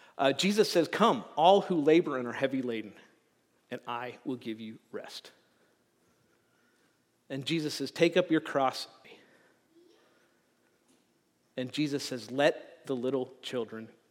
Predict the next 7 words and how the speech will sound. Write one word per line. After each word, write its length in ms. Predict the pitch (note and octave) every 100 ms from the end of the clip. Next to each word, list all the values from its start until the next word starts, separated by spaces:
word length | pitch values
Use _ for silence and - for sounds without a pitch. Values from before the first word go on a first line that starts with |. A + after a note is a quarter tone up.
| -
come 320 | - G#2 F#2 - _ _ _ _ -
to 80 | A#2
me." 280 | F#2+ E2 _ _ _ _ _ _ _ _ _ _ _
That's 100 | -
what 80 | C3+
Jesus 320 | C3+ A#2+ A2
says. 460 | - G2+ - -